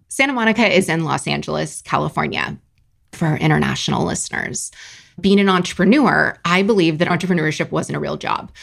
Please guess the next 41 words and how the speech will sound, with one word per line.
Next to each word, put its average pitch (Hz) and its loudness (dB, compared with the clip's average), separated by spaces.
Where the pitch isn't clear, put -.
I 180 2
thought 175 -2
that 180 2
it 170 2
was 165 0
for 156 0
people 185 0
with 170 0
trust - -4
funds 285 2
that 170 -2
just 165 -4
didn't 170 0
wanna 160 -2
work, 156 0
so - -4
they 156 0
called 143 0
themselves - -4
entrepreneurs. - -6
Left 151 -4
my 151 2
storied 180 0
career 185 4
in 156 0
public 175 -2
relations 180 0
to - -10
be 156 2
an 156 -4
entrepreneur, 156 -6
life 196 0
coaches, 156 0
I 165 0
believed 170 2
that 151 0
life 269 2
coaches 180 2
were 160 2
privileged 220 2
people 165 0